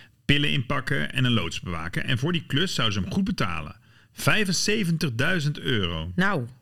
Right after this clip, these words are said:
Speaker 1: Ja, dat is veel.
Speaker 2: Ja, om voor
Speaker 1: En
Speaker 2: een
Speaker 1: S-,
Speaker 2: loods te staan.
Speaker 1: Ja, en Souris, die in de financiële problemen zat, die wilde dat wel. En hij moest ook allerlei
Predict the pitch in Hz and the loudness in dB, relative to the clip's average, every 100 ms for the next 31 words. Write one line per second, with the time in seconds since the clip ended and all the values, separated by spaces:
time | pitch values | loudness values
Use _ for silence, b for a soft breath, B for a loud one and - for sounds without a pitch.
0 | _ _ b b b b _ 131 151 - | _ _ b b b b _ 0 0 -2
1 | 175 87 B B B - 226 254 359 208 | -2 -2 B B B -2 0 2 0 -2
2 | 214 - 220 226 269 - 180 196 226 381 | 2 4 4 4 2 0 0 0 0 0
3 | 147 185 - - - 131 110 - 226 254 | 2 2 0 -4 -4 -2 0 2 2 2
4 | 254 180 147 143 131 - 117 110 120 104 | 0 -2 -2 -2 -2 -2 0 0 0 0
5 | - 107 - 131 107 104 92 135 143 90 | 0 -4 -4 0 0 -2 0 2 2 0
6 | 90 110 - 151 131 147 156 107 95 87 | -2 -6 -4 0 2 2 0 -2 -2 -4
7 | 78 - - B B B B 113 127 139 | -4 -12 -18 B B B B 0 2 2
8 | 120 - - 139 127 117 | 0 -2 -4 -4 -2 -2